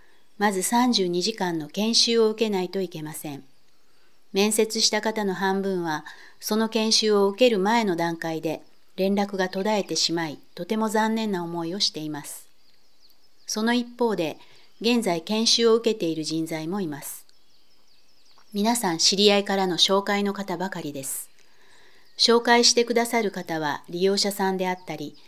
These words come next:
スタッフの知り合いであったり、様々です。やはり事業所としても、ガイドとして働く側にしても、両者を知っている方が間に入ることで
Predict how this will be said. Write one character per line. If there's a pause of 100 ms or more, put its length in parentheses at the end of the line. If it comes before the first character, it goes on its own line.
(120)
ス
タ
ッ
フ
の
知
り
合
い
で
あ
っ
た
り、 (120)
様
々
で
す。 (960)
や
は
り
事
業
所
と
し
て
も、 (460)
ガ
イ
ド
と
し
て
働
く
側
に
し
て
も、 (640)
両
者
を
知
っ
て
い
る
方
が
間
に
入
る
こ
と
で